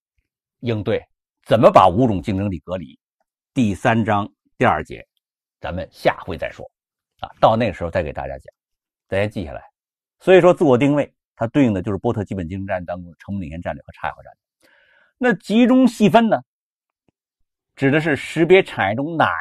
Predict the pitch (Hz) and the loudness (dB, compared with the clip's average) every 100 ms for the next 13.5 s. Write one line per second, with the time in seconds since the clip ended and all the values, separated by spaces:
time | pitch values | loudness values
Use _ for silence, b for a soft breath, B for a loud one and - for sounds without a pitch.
0 | 107 190 170 - 143 135 139 131 101 64 | -2 -2 -2 -4 -4 -4 -4 -6 -10 -12
1 | 67 - 123 104 135 110 92 120 120 120 | -16 -8 -6 -4 -2 -4 -2 -2 -2 -2
2 | 101 90 123 110 76 82 113 160 196 196 | -4 -6 -8 -8 -12 -12 -10 2 6 6
3 | 147 104 78 - - _ _ _ _ - | 4 0 -6 -12 -16 _ _ _ _ -4
4 | 110 107 123 110 101 73 92 110 110 87 | 0 2 2 4 2 0 -2 0 -2 -4
5 | 98 - 87 - _ _ _ _ _ _ | -10 -10 -10 -12 _ _ _ _ _ _
6 | - 196 - 165 180 143 160 160 139 110 | 8 8 8 2 2 4 4 4 4 4
7 | 151 156 127 107 143 110 87 123 120 123 | 4 4 2 0 -2 -4 -4 -4 -2 0
8 | 113 92 101 104 107 - _ - 87 - | 0 0 -4 -4 -10 -12 _ -10 -10 -6
9 | 113 110 110 92 78 64 _ _ _ _ | -6 -2 -4 -4 -8 -12 _ _ _ _
10 | 98 107 107 101 76 - - _ _ _ | -6 -4 -4 -6 -10 -12 -20 _ _ _
11 | _ _ _ _ _ _ _ _ _ _ | _ _ _ _ _ _ _ _ _ _
12 | _ _ _ _ _ _ _ _ - 214 | _ _ _ _ _ _ _ _ 2 8
13 | 277 202 185 202 | 8 8 8 6